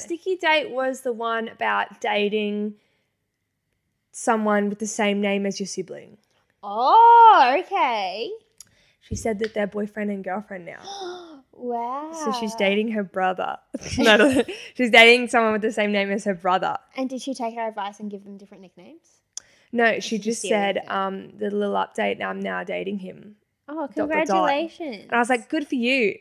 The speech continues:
Speaker 1: It's still kind of weird though, but you know what I mean?
Speaker 2: But does she call them both the same name?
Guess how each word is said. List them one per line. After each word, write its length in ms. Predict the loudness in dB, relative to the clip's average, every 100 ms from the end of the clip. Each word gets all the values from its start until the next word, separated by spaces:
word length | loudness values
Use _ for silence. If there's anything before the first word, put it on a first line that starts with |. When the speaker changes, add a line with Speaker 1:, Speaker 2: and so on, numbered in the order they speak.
| _
Speaker 1:
It's 120 | -20
still 260 | -8 -8 -8 -14 -10
kind 200 | -6 -4
of 80 | -4
weird 260 | -6 -6
though, 180 | -10 -12 -10
but 220 | -10 -10 -14 _ _ _ _ _ _ _ -8
you 80 | -2
know 60 |
what 100 | 0
I 60 | 0
mean? 140 | 2
Speaker 2:
But 100 | 0
does 140 | 0 -6
she 100 | -8
call 220 | -6 -6
them 120 | -4
both 180 | -8 -8
the 80 | -12
same 240 | -14 -16
name? 220 | -14 -16